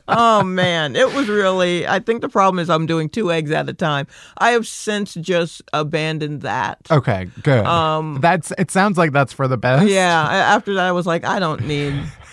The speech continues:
Speaker 1: I probably don't need to keep exploding <laughs> eggs in, in the workplace."
Speaker 2: Yeah. Uh, and, okay, my last one is, I, I hate that I had to block my ex from all the social media because I've got a great new riff on one of our inside jokes.
Speaker 1: Oh, man.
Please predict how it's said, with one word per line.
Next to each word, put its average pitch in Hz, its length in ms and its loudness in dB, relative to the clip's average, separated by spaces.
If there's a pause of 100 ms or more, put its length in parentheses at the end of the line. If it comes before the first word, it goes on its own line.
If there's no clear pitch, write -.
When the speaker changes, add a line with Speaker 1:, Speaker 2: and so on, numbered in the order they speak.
(140)
Speaker 1:
I 247 140 -2
probably 165 300 0
don't 156 100 2
need 160 140 0
to 156 60 -4
keep - 300 -2
exploding 165 720 0
<laughs> 156 160 0
eggs 143 240 -4
in, - 220 0 (1120)
in 240 260 2
the 220 100 2
workplace." 175 880 -2
Speaker 2:
Yeah. 156 360 4 (100)
Uh, 180 360 6
and, 190 220 2
okay, 165 380 2
my 151 180 2
last 160 280 4
one 175 120 0
is, 156 280 -2
I, 170 300 4
I 170 140 2
hate 190 260 -2
that 208 100 2
I 185 60 4
had 180 180 2
to 170 60 2
block 139 460 4
my 147 240 2
ex 139 300 0
from 127 160 0
all 131 140 2
the 127 60 0
social 135 380 -4
media 127 680 0
because 131 640 0
I've 123 160 -2
got 131 160 2
a 123 60 -2
great 120 320 -2
new 139 140 0
riff 170 280 0
on 123 160 0
one 123 140 0
of 123 80 -2
our 123 160 2
inside 127 440 -2
jokes. - 120 0
Speaker 1:
Oh, 175 200 2
man. 160 640 -2